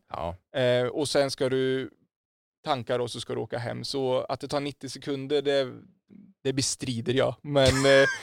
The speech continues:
Speaker 1: <laughs>
Speaker 2: men, eh, men det tar ju, det går ju fortare i alla fall. Men
Speaker 1: Ja.
Speaker 2: säg nu då att du har en, att du köper en elbil, säger vi. Och så, ehm,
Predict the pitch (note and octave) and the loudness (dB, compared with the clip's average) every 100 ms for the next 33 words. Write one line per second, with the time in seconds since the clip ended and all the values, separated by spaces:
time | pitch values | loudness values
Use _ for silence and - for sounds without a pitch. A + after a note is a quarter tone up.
0 | B2+ - - D#3+ E3 D#3 D#3 D3+ D3 D#3 | -8 -6 -4 2 6 6 6 4 4 4
1 | D#3+ D#3+ E3 E3+ E3 C#3 C#3+ D3+ D#3+ D#3 | 2 4 0 4 6 6 4 2 2 2
2 | D3 E3+ D3+ D3 C3 A#2+ A#2+ C#3 E3 F3+ | 0 -4 -2 0 0 0 -4 -2 0 2
3 | G#3 B3+ F#3+ D3+ C3+ D3+ D3 - D3 C3+ | 2 2 2 4 4 2 0 -4 -16 -6
4 | C3 B2+ B2+ C3 A#2 C3 G#3+ A#3+ A3+ F3 | -2 -2 -4 -4 -2 0 -2 -4 -4 -6
5 | - C#3 C3 E3+ A3 E3+ C#3+ G3 D#3+ D#3 | -6 -6 -4 -4 -2 -2 -4 -4 -4 -4
6 | A3 _ _ _ _ _ _ _ _ _ | -8 _ _ _ _ _ _ _ _ _
7 | _ - _ _ - C#3+ - D#3 D3 C#3 | _ -20 _ _ -4 -4 0 2 4 4
8 | C3+ - - C3 C3 C3 C3 C3 C3 B2 | 2 -2 -6 -4 -2 -4 -6 -8 -8 -10
9 | - | -14